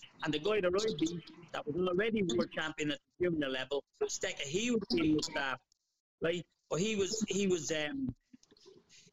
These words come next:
like, he, he was in a system already from the junior days. They had a system going in, in their country, like we have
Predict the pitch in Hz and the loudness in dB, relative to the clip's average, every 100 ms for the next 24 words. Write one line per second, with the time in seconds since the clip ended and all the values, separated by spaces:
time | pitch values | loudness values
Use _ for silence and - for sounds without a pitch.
0 | - 147 151 151 - - - 196 220 190 | -8 -6 -4 -8 -12 -14 -8 -4 0 2
1 | 202 208 190 175 170 - 196 - 160 156 | 2 2 2 0 0 -2 -4 -2 0 2
2 | 151 151 175 156 139 151 147 143 127 190 | 2 0 0 -2 -4 -4 -2 -4 0 2
3 | 220 196 - 143 135 127 - - _ _ | 2 0 -2 -2 0 -2 -4 -10 _ _
4 | - 185 180 160 - 190 - - 156 156 | -2 0 2 -2 -2 -4 -4 0 0 2
5 | 160 147 123 - 262 254 - - - - | 2 2 -2 -4 -2 -2 -4 -2 0 0
6 | - 139 165 160 160 147 135 143 170 160 | 0 0 2 0 -2 -2 0 0 0 2
7 | 170 151 | 0 0